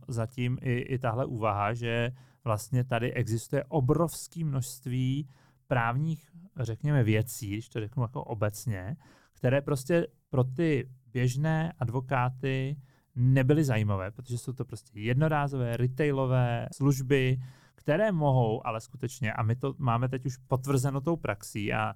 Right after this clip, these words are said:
náš jako projekt je, jak já vždycky říkám, takovým jako, eh, střídáním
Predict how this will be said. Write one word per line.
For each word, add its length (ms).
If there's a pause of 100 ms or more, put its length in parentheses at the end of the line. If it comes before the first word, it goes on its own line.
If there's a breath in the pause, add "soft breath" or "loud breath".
(120 loud breath)
náš 440
jako 600 (200)
projekt 560
je, 320 (340 loud breath)
jak 200
já 80
vždycky 320
říkám, 580
takovým 600 (100)
jako, 580 (420 loud breath)
eh, 260
střídáním 920